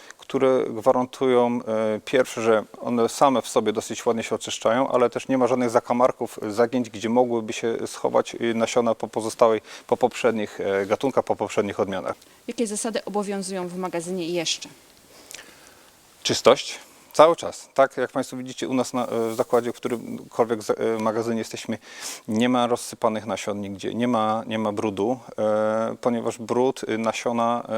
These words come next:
Speaker 1: e, przyciągają szkodniki. Szkodniki nie dość, że powodują uszkodzenia opakowań, ale też przez chociażby swoje odchody podnoszą wilgotność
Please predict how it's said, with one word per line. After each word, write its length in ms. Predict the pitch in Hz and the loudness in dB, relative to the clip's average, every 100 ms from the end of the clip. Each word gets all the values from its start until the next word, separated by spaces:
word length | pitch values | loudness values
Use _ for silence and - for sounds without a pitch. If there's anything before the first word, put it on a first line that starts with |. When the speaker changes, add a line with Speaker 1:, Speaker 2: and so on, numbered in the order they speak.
| 113 113 | -2 -2
Speaker 1:
e, 40 | 113 | -4
przyciągają 420 | - 120 113 113 | -6 -6 -2 -4
szkodniki. 540 | - 110 107 - - - - - - | -4 -6 -6 -8 -12 -14 -18 -18 -14
Szkodniki 800 | - - 117 117 123 - 110 107 104 | -10 -2 0 2 0 -2 -2 -2 -2
nie 140 | 123 | -2
dość, 220 | 120 117 | 0 0
że 260 | 107 107 107 - | 2 0 0 -6
powodują 280 | 117 113 117 | -6 -2 -2
uszkodzenia 460 | 95 - 113 113 | -4 -2 -2 0
opakowań, 440 | 98 107 120 117 127 | 0 0 2 0 2
ale 140 | 110 110 | 0 -2
też 280 | 123 - 98 | -4 -6 -10
przez 260 | - 117 - | -8 -8 -8
chociażby 380 | - 110 117 113 | -4 0 0 -2
swoje 300 | - 120 117 | -4 0 0
odchody 360 | 113 120 117 | 0 -4 -4
podnoszą 400 | 113 120 123 - | -2 -2 -2 -4
wilgotność 580 | 104 113 123 - 120 - | -6 -2 -2 0 -2 -4